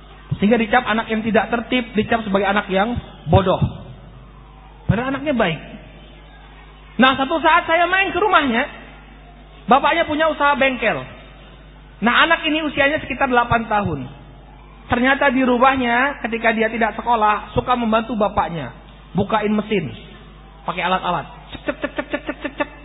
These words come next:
Angka sekali. Nah, jadi saya berpikir, mungkin anak ini memang tempatnya bukan di kelas, belajar seperti itu. Ya, dia punya bakat yang lain yang harus dikembangkan oleh orang tuanya.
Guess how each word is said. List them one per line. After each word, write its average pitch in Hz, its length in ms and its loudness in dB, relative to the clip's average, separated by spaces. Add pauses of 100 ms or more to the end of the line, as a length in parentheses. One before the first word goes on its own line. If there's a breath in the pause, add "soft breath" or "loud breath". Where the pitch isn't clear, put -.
(320)
Angka 277 380 2
sekali. 170 260 -6 (1900)
Nah, 175 120 -4
jadi 269 240 6
saya 349 180 2
berpikir, 339 340 -2
mungkin 370 320 2
anak 339 400 2
ini 285 280 -2
memang 359 280 0
tempatnya 320 440 0
bukan 330 240 0
di 311 120 -2
kelas, 339 560 -2
belajar 339 320 2
seperti 339 440 -6
itu. 233 180 -4 (960)
Ya, - 120 -10 (160)
dia 330 200 6
punya 339 240 2
bakat 339 360 2
yang 320 120 2
lain 339 240 4
yang 285 160 0
harus 294 320 2
dikembangkan 294 520 -2
oleh 269 180 0 (100)
orang 254 280 2 (720)
tuanya. 185 840 -2